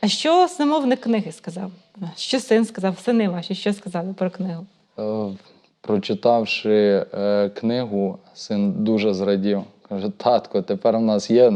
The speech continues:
Speaker 2: наша книжка». А, так, а старший син вже своїм, е, таким дорослішим баченням,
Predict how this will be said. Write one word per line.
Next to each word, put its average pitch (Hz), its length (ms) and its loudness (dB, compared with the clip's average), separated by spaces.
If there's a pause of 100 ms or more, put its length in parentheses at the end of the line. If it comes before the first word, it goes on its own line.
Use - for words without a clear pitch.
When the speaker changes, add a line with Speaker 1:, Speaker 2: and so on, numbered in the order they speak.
Speaker 2:
наша 110 420 2
книжка». 98 520 -4 (680)
А, 101 300 2 (240)
так, 104 360 -2
а 101 80 -2
старший 110 440 0
син 104 320 -2
вже 95 500 2
своїм, 101 800 -2
е, 98 320 -2
таким 101 520 -4 (180)
дорослішим 110 760 2
баченням, 107 560 0